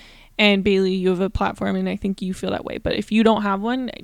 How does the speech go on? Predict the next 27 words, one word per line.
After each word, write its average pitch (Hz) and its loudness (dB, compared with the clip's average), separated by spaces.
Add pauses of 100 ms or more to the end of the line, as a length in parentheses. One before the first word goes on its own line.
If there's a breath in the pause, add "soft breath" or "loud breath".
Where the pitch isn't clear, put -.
(180)
you 208 2
don't 240 4
have 202 0
to 202 -8
do 190 -2
that 208 2
as 190 -2
long 196 -2
as 190 -2
you're 185 0
doing 196 -2
those - -6
other - -8
steps. - -12
Just 208 -10
don't 254 2
feel 277 -2
pressure 214 -4
from 226 -8
us. 214 -6
That's 208 -10
the - -14
only 208 -4
thing 208 -6
I 196 -2
don't 190 -4
want. - -8